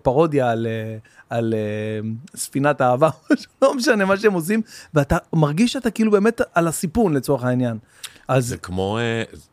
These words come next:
Speaker 2: זה כמו מה יש. זה היה אחד האלילים שלי גם, זה ארז טל ואברי גלעד, היה להם תוכנית רדיו.
Speaker 1: וואו.
Speaker 2: בטח, אנחנו, זה גם כן מיסודות הקומדיה
Speaker 1: זה
Speaker 2: של
Speaker 1: ממש
Speaker 2: ילדי
Speaker 1: מיסוד-
Speaker 2: שנות השמונים, כאילו. אנחנו, היינו הולכ-, הולכים, אה, כאילו, מהבית ספר להקליט את זה,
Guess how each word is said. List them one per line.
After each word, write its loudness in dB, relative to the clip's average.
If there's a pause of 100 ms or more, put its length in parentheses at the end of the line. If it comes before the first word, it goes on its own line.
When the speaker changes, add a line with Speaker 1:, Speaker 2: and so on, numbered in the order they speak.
Speaker 2:
זה -18
כמו -2
מה 0
יש. -4 (1040)
זה -6
היה -2
אחד -6
האלילים -4
שלי -12
גם, -6
זה -8
ארז -6
טל -2
ואברי -4
גלעד, -4
היה -2
להם -6
תוכנית -10
רדיו. -2 (180)
Speaker 1:
וואו. -2 (120)
Speaker 2:
בטח, -6
אנחנו, -10 (400)
זה -6
גם -4
כן -6
מיסודות -2
הקומדיה -4
Speaker 1:
זה -2
Speaker 2:
של 2
Speaker 1:
ממש 0
Speaker 2:
ילדי 2
Speaker 1:
מיסוד- -2
Speaker 2:
שנות -2
השמונים, -6
כאילו. -14 (760)
אנחנו, -6
היינו -2
הולכ-, -14 (220)
הולכים, -6
אה, -6
כאילו, -8
מהבית -4
ספר -6
להקליט -4
את -4
זה, -14